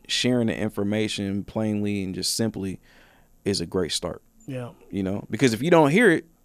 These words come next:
Speaker 1: and you, you can't talk to anybody about it, like, what, what are you gonna do?
Speaker 2: Right,
Speaker 1: You're just gonna be
Speaker 2: right.
Speaker 1: stuck.
Speaker 2: Right.
Speaker 1: You know, so. Another question. Have you read or heard of the Passover plot? If so, what do you think of the theory?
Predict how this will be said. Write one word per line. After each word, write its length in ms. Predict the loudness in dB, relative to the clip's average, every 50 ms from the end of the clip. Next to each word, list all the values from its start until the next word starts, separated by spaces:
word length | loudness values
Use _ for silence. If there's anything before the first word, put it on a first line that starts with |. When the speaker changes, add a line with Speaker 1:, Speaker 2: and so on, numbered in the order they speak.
| _ _ _
Speaker 1:
and 220 | -2 0 2 2 4
you, 260 | 4 4 4 2 2 -2
you 140 | -6 -6 -4
can't 340 | -2 0 0 0 0 0 0
talk 220 | 2 2 2 2
to 80 | 0 2
anybody 420 | 2 2 2 4 4 4 4 4 2
about 260 | 2 2 2 2 2
it, 140 | 0 -2 -4
like, 180 | -4 -6 -4 -4
what, 260 | -2 -4 -4 -2 -4
what 120 | -4 -2
are 40 | -2
you 60 | -2
gonna 180 | -2 -2 -2 -2
do? 220 | -2 -4 -6 -8 -10 _ _ _ _ _ _ -8
Speaker 2:
Right, 200 | -4 -4 -4 -4 -4
Speaker 1:
You're 40 | -6
just 140 | -6 -4 -2
gonna 120 | -2 0
be 20 |
Speaker 2:
right. 80 | 0 -2
Speaker 1:
stuck. 300 | -2 0 0 0 -2 -2 -6 _ _ _ _ _ -14
Speaker 2:
Right. 340 | -10 -8 -8 -8 -8 -8 -6
Speaker 1:
You 100 | -4 -4
know, 180 | -4 -4 -6 -8 -12 -16
so. 300 | -14 -12 -12 -12 -12 -14 _ _ _ _ _ _ _ -20 -20 -20 -20 -20 -20 -14 _ -8 -2 4
Another 220 | 6 8 8 8 6
question. 500 | 6 4 4 4 4 2 0 -2 -2 -2
Have 380 | -4 -4 0 2 2 2 2
you 160 | 2 2 2 2
read 640 | 2 4 4 4 4 6 4 4 2 0 -2 -6 -10 _ _ _ _ _ _ _ _ _ _ 2
or 160 | 2 2 2
heard 320 | 2 2 2 4 4 4
of 260 | 4 4 4 2 2
the 80 | -2 -4
Passover 560 | -6 -6 -4 -2 -2 -2 -2 -4 -4 -4 -6
plot? 340 | -8 -8 -10 -10 -10 -10 -12 -8 -6
If 120 | -6 -4
so, 220 | -4 -2 0 0 2
what 160 | 2 0 0
do 40 | -2
you 60 | -4
think 200 | -6 -6 -8 -8
of 80 | -8 -8
the 100 | -10 -12
theory? 380 | -12 -12 -12 -12 -12 -14 -18